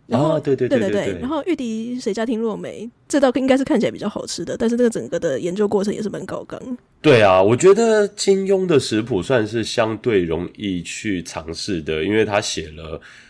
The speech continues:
Speaker 2: 很多的很细节的步骤，然后材料，尤其是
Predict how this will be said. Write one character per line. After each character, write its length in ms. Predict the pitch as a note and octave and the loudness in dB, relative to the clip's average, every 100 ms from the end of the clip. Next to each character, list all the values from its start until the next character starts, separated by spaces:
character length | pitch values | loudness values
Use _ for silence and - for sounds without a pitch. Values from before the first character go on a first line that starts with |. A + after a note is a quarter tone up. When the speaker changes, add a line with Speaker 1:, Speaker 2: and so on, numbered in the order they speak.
| _ _ _ | _ _ _
Speaker 2:
很 340 | - F2 D#2 | -4 -4 -4
多 380 | - G2+ F#2+ G2 | -2 4 6 6
的 560 | F#2+ G2 F2 E2 D2+ - | 4 2 2 2 0 -4
很 180 | - G2 | -4 -4
细 300 | E2+ - A2 | -2 -2 -2
节 300 | E2 D#2+ D#2+ | -2 -2 -2
的 320 | F#2 E2+ D#2+ | 0 0 0
步 340 | - - G2+ E2 | -4 -4 -4 0
骤， 320 | A2+ E2 D2+ | 0 2 0
然 140 | D2+ | -2
后 120 | F2 | -2
材 280 | G2 - D2+ | -2 -4 -6
料， 340 | D2+ F#2 D#2+ E2 | -2 0 2 2
尤 100 | F#2+ | -2
其 220 | F#2+ F#2 | -2 -6
是 380 | - A#2 G#2 | -4 0 0